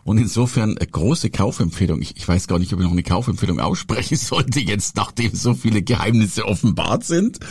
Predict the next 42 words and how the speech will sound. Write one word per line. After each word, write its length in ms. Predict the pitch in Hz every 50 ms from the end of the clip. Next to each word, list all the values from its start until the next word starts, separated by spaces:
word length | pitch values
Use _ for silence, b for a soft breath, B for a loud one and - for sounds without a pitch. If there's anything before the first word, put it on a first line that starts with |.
| B B B B B B B
Äh, 60 | -
aber 400 | 107 110 - - - 107 104 104
ja, 400 | 98 87 85 95 117 143 135 131 B B B B B B
es 120 | 85 82 85
ist 160 | 85 82 -
unheimlich 340 | - 101 101 101 98 92 -
viel 160 | - 104 92
an 180 | 90 87 80
Wissen 300 | 87 92 - - 127 120
drin. 360 | 98 95 104 110 113 113 110 110 B B B B B B
Das 100 | - -
Einzige, 500 | - 165 202 220 180 - 202 180 185 180
was 300 | 180 165 156 - - - - _ _ -
ein 140 | 123 120
bisschen 420 | - 143 156 - - - - - 262
in 240 | - - 127 117 -
Büchern 400 | - - 185 - - 143 151 131
halt 160 | 123 - -
noch 120 | 101 -
fehlt, 300 | - - 123 135 147 -
sind 200 | - - 131 117
die 120 | - - -
Emotionen. 760 | 98 98 92 90 - - 101 117 131 143 139 131 131 - B B B B B B
Drum 140 | - 104 110
empfehle 300 | 104 95 85 - 92 82
ich, 180 | 82 80 - -
beides 460 | - 82 85 82 - - 90 - -
zu 100 | - -
tun. 280 | - - - - 123 -
Zuerst 380 | - - - - 92 95 - -
das 140 | 90 - -
Buch 260 | - - 131 123 123
zu 140 | - - 98
lesen 340 | 92 95 95 95 90 - 78
und 160 | - - -
dann 200 | 80 80 - - -
immer 240 | - 123 113 104 90
noch 260 | 85 80 73 - -
zu 140 | - - -
uns 280 | - - - - -
zu 100 | - -
kommen. 200 | - - - -